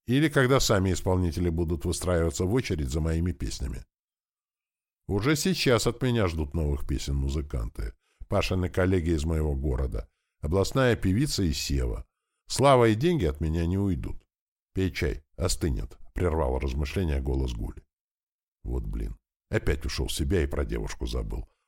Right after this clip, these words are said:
Поднял глаза на неё и заметил перед собой стакан в железнодорожном подстаканнике и спящую Дильку за спиной Гульки. "Умаялась девочка", — с нежностью посмотрел на спящего ребёнка.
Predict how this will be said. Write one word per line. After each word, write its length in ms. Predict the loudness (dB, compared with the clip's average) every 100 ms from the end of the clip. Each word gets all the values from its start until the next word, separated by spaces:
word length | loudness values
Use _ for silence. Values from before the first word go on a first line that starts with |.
| _
Поднял 360 | 2 2 2 2
глаза 360 | 2 4 2
на 80 | 2
неё 320 | 0 0 2
и 60 | 2
заметил 460 | 2 2 2 0 -2
перед 280 | -2 -2
собой 300 | 0 0 0
стакан 360 | -2 -4 -2 -2
в 60 | 0
железнодорожном 800 | 0 0 0 0 0 0 -2 -4
подстаканнике 920 | -6 -4 -6 -4 -4 -4 -4 -8 -8 _ _
и 100 | -6
спящую 560 | -6 0 0 0 0 0
Дильку 380 | 0 -4 -6 -8
за 120 | -6
спиной 400 | -6 -4 -4 -4
Гульки. 460 | -6 -10 -10 -14 -16 _ _ _ _ _ _ _ _ _ _ _ _ _
"Умаялась 720 | -6 -2 -2 0 0 0 -2
девочка", — 680 | -2 -2 -2 -4 -6 -6 -6 -10 _ _
с 80 | -4
нежностью 500 | -2 0 -2 -4 -6
посмотрел 480 | -6 -2 -2 -2 -2
на 100 | -4
спящего 500 | -4 -6 -4 -4 -4
ребёнка. 540 | -4 -4 -6 -8